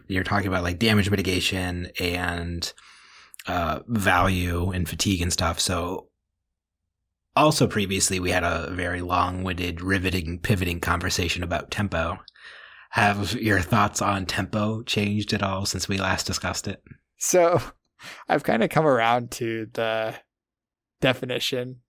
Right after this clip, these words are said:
Speaker 2: that was brought up at one point, and tempo just means you're winning the game. I think, I think I'm a believer in tempo just means you're currently winning the game.
Speaker 1: Okay. And you don't think, so, like,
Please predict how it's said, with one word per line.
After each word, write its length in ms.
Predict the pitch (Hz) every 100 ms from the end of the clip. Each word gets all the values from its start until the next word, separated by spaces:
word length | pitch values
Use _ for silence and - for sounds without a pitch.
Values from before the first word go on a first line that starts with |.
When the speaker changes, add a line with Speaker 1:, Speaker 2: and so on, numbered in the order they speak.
| -
Speaker 2:
that 340 | 123 123 -
was 160 | 143 127
brought 240 | 135 127
up 160 | 127 127
at 140 | 131
one 180 | 131 127
point, 360 | - 123 123
and 180 | 131 131
tempo 320 | - 160 156
just 200 | 139 143
means 280 | 135 127 120
you're 80 | 123
winning 260 | 117 117 117
the 80 |
game. 300 | 117 117 117 113
I 80 | 123
think, 300 | 156 151 -
I 80 | 143
think 140 | 165
I'm 80 | 156
a 80 | 143
believer 480 | 131 127 120 120
in 80 | 117
tempo 300 | 113 123 123
just 180 | 117 113
means 220 | 120 117
you're 100 | 117
currently 380 | - 117 117 117
winning 260 | 120 127 120
the 80 |
game. 360 | 139 143 - 170 _ _ _ _ _ _ _ _ _ _ _ _ _ _ _
Speaker 1:
Okay. 320 | 113 104 85 - -
And 180 | - 110
you 80 | 107
don't 240 | 117 110
think, 420 | 104 101 92 - - _ _ -
so, 160 | 117
like, 320 | 101 95 -